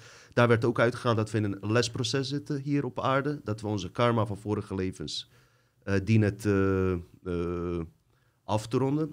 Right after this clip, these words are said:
En na dat boek Keepers of the Garden, ik ben even de naam kwijt, hypnotiseert ze iemand en die zat ineens in een andere werkelijkheid. En toen werd het, eh, ver-, werd er verteld dat karma er niet echt toe doet voor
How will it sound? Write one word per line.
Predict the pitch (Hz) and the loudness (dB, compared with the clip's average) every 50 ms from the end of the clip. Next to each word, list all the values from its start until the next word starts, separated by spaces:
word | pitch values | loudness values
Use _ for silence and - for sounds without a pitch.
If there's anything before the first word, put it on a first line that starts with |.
| - - | -10 -10
En | - - 101 104 101 101 101 101 107 | -4 -2 0 2 2 0 0 2 4
na | 117 120 120 | 4 6 6
dat | 123 107 | 4 4
boek | 113 127 113 - | 2 0 -2 -2
Keepers | - 135 139 - 127 - - | -2 -4 -2 -2 -2 -4 -4
of | 107 107 | -4 -2
the | 110 107 | -2 2
Garden, | 117 120 120 123 120 117 120 123 - | 4 6 6 6 4 2 0 -2 -4
ik | 104 107 | -4 -2
ben | 107 113 113 | 0 2 2
even | 117 113 117 107 | 2 2 0 0
de | 113 | 0
naam | 110 120 117 117 113 | 0 2 2 0 0
kwijt, | 113 113 113 113 117 113 113 | 0 0 0 0 0 0 -4
hypnotiseert | 95 110 107 117 107 113 113 107 - 117 113 113 113 | -6 -4 -2 -2 -4 -4 -4 -4 -2 0 2 2 2
ze | 113 | 0
iemand | 110 110 110 104 104 107 - | 0 0 0 0 0 -2 -4
en | 85 | -4
die | 101 104 | -6 -4
zat | 95 110 104 98 - | -2 -2 -2 -2 -2
ineens | 104 104 101 98 - - | -2 -2 -2 -2 -4 -4
in | 101 | -6
een | 95 90 85 - - - - _ _ _ _ _ _ _ | -6 -6 -6 -8 -12 -16 -16 _ _ _ _ _ _ _
andere | - 113 117 113 117 117 | 2 2 4 4 4 4
werkelijkheid. | 113 123 127 - - 151 147 - 139 139 151 147 - - - - _ | 4 4 4 2 0 -2 -4 -2 0 -2 -2 -2 -6 -12 -20 -14 _
En | - 104 104 - | -4 -4 -2 0
toen | 127 123 113 | 0 2 4
werd | 123 120 117 120 | 4 2 2 0
het, | 110 110 113 - | -2 -2 0 2
eh, | 113 110 113 110 107 | 4 6 6 6 4
ver-, | 110 - 110 110 101 | 2 -2 -6 -4 0
werd | 107 120 117 117 | 0 0 2 0
er | 113 | -2
verteld | 117 113 113 - 123 123 107 | -4 -4 0 2 2 2 2
dat | 110 110 - - - | 2 -2 -2 -6 -4
karma | - - 123 123 120 123 120 117 113 | 2 4 6 6 6 6 4 4 6
er | 113 113 113 113 113 110 | 6 6 6 4 2 0
niet | 107 117 127 120 117 | -2 -2 -2 -2 0
echt | - 120 113 110 117 | 0 0 0 0 -2
toe | - 123 117 110 | -4 -2 -2 0
doet | 110 117 117 113 | 0 -2 -2 -4
voor | - - 127 110 110 107 | -4 -2 0 0 0 0